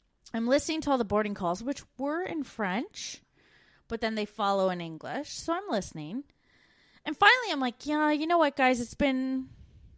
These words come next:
a chunk of time. I'm just gonna walk over and check to see how much longer they think it's gonna be." So, I, but I'm thinking I'm gonna go over, I'm gonna ask them, you know, "How much longer do you think?"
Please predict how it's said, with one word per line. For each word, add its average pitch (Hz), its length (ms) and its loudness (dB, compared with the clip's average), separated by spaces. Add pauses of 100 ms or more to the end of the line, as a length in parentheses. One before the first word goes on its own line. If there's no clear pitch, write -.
a - 40 -20
chunk 247 240 -4
of 220 60 -8
time. 262 300 2
I'm 262 140 2
just 294 120 -8
gonna 302 200 0
walk 214 260 6
over 185 220 4
and 170 100 -4
check 175 240 -4
to - 80 -14
see 180 180 -6
how 170 180 -8
much 170 240 -6
longer 165 360 -4
they 165 100 -10
think 170 240 -12
it's - 140 -12
gonna 170 160 -12
be." 160 280 -12 (920)
So, - 180 0
I, 392 240 8
but 370 80 4
I'm 403 180 6
thinking 381 280 0
I'm 311 100 2
gonna 285 160 2
go 262 200 8
over, 277 140 4 (120)
I'm 254 120 2
gonna 226 160 0
ask 208 280 2
them, 180 240 0
you 175 80 -4
know, 160 120 -4
"How 170 180 -10
much 165 200 -12
longer 165 300 -8
do 156 120 -14
you 151 80 -8
think?" 196 720 -2